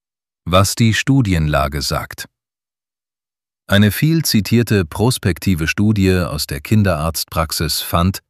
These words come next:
wird sehr früh mit dem Training begonnen,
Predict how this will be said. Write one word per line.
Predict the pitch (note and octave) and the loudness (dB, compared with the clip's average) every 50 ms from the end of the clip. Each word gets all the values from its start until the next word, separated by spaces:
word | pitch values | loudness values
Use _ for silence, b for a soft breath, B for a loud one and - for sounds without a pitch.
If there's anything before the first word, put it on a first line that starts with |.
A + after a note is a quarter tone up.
| _ _ _ _ _ B B B B B B B B | _ _ _ _ _ B B B B B B B B
wird | B D#2+ E2 G2+ G#2 G#2+ F#2+ - | B 0 2 4 4 4 2 0
sehr | - G2 G#2 A#2+ C#3 D3 C#3 | -2 0 2 4 4 2 0
früh | - - - F#2 - C3+ D#3 D#3 | 0 -2 0 2 4 4 4 4
mit | C#3 G#2 F2 D2 - | 4 2 2 0 -2
dem | D#2+ D2+ C#2+ C#2 C2+ - _ | -2 -2 -2 -2 -4 -8 _
Training | - - - C#2 D#2 F#2+ A2 A2+ A2 G2+ F#2 E2+ D2+ | -14 -10 -6 -2 0 2 4 4 4 4 4 2 0
begonnen, | - C#2+ D#2+ E2+ F#2 G2 G2 G2 F2 | -2 -2 0 2 4 4 4 2 0